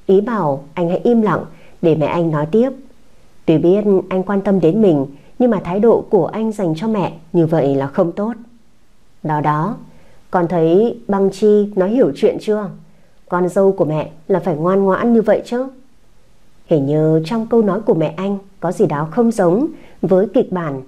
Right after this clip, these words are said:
mà cô đã suy nghĩ trong đầu. Lúc ở trong bệnh viện, thái độ của bọn họ đối với cô là hoàn toàn chán ghét, chỉ mong cô mất mạng sớm mà thôi. Nhưng mà tại sao bây giờ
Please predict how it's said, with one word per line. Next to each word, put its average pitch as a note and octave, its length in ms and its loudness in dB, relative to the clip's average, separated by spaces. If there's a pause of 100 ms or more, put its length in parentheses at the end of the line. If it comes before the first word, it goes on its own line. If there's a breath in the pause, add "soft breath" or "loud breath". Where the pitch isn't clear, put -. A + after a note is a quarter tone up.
(120)
mà E3 180 -4
cô F3 80 0
đã E3+ 140 -4
suy G3+ 200 0
nghĩ E3+ 280 2
trong B3 220 -4
đầu. D#3 280 0 (560)
Lúc C4+ 180 2
ở D#3+ 100 2
trong G#3 260 -8
bệnh D#3+ 180 -2
viện, D#3+ 300 0 (420 soft breath)
thái F3+ 160 -6
độ A3 260 4
của F3 80 0
bọn D#3+ 180 -2
họ D#3+ 360 -4
đối F3 120 2
với F3+ 220 0
cô G#3 260 0 (180)
là D#3+ 140 2
hoàn D#3 280 -2
toàn C#3+ 300 0
chán D3+ 320 -6
ghét, B3 160 0 (500 loud breath)
chỉ D#3+ 180 2
mong D#3+ 480 -2 (180)
cô F3 120 2
mất B3 220 -2
mạng F#3+ 260 -2
sớm E3 340 -2
mà A3 160 0
thôi. F#3+ 260 0 (600 soft breath)
Nhưng F3+ 120 4
mà D#3 100 0
tại D3+ 120 0
sao F#3 200 -6
bây F#3 120 0
giờ D#3 360 2